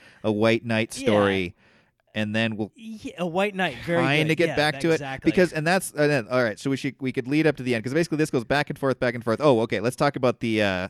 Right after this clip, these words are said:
Speaker 1: the meeting real quick, 'cause this happens pretty soon
Speaker 2: At the
Speaker 1: after.
Speaker 2: very end?
Speaker 1: Uh, well, no, like, uh, I was gonna say what happens to her, but we could do, um, the meeting.
Speaker 2: Well, the meaning,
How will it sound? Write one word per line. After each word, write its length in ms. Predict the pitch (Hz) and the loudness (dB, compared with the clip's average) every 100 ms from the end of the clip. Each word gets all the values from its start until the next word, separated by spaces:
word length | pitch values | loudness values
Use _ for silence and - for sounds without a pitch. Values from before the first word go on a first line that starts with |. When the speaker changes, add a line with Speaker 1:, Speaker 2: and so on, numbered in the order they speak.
| - | -6
Speaker 1:
the 80 | 110 | -2
meeting 300 | 110 98 95 | 0 -2 -4
real 120 | 90 | -6
quick, 200 | - 78 | -6 -8
'cause 80 | 123 | -8
this 120 | 110 | -4
happens 520 | 113 - 101 92 - _ _ _ _ _ _ _ | -4 -2 -6 -8 -12 _ _ _ _ _ _ _
pretty 240 | - 147 143 | -2 2 2
soon 240 | - 139 | 2 0
Speaker 2:
At 20 | |
the 60 | 123 120 | 2 0
Speaker 1:
after. 260 | - 117 | 0 -2
Speaker 2:
very 240 | 104 190 233 | 2 2 2
end? 260 | 269 311 277 - | 0 -2 -8 -8
Speaker 1:
Uh, 200 | - 139 147 | 2 4 6
well, 180 | 170 175 | 6 6
no, 240 | 196 175 | 8 8
like, 240 | 160 147 | 8 6
uh, 220 | 147 135 127 | 4 4 4
I 20 | |
was 120 | 147 | 4
gonna 80 | 143 | 2
say 160 | 143 135 | 4 4
what 100 | 127 | 4
happens 320 | 135 135 - | 2 0 -4
to 140 | 123 | -2
her, 340 | 113 131 117 104 | 2 4 4 2
but 160 | 117 | -2
we 160 | 117 120 | 0 0
could 160 | 117 | -2
do, 420 | 110 123 113 107 104 | -2 0 2 2 -2
um, 460 | 110 107 101 98 92 _ _ _ | -4 -2 -2 -4 -8 _ _ _
the 120 | 120 | -4
meeting. 560 | 117 139 139 123 110 104 _ | -2 0 2 2 0 -4 _
Speaker 2:
Well, 240 | - 240 226 | 2 4 6
the 100 | 220 | 2
meaning, 360 | 233 302 247 | 2 0 -2